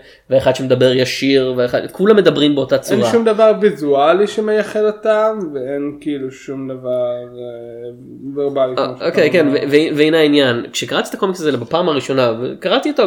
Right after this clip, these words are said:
Speaker 1: גם ממש כשהוא יצא באלפיים ושבע, אה, I was blown away, כאילו, זה אף פעם לא קראתי משהו כזה. אה,
Speaker 2: כן.
Speaker 1: אני, מ-, משהו שנראה ככה, משהו שמדבר ככה,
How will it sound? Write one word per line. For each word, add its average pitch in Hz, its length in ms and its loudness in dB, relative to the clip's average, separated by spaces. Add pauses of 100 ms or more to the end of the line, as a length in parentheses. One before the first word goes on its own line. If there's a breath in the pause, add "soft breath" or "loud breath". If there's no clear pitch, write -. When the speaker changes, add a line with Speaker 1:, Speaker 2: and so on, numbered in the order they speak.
(100)
Speaker 1:
גם 196 140 0
ממש 190 200 -2
כשהוא 208 140 -4
יצא 185 200 0
באלפיים 147 420 -2
ושבע, 127 360 -4 (760 soft breath)
אה, 123 220 2 (400)
I 139 40 4 (140)
was 110 220 -4
blown 131 280 4
away, 110 420 0
כאילו, 110 500 -8
זה 113 200 0
אף 101 100 -6
פעם 165 220 4
לא 175 100 2
קראתי 170 280 -2
משהו 170 220 -4
כזה. 170 240 -4 (800 soft breath)
אה, 110 400 0 (600)
Speaker 2:
כן. - 60 -2
Speaker 1:
אני, 117 320 -2 (100)
מ-, 131 380 -2
משהו 127 200 -2
שנראה 117 360 2
ככה, 165 260 -2
משהו 117 220 -4
שמדבר 107 540 2
ככה, 156 480 -2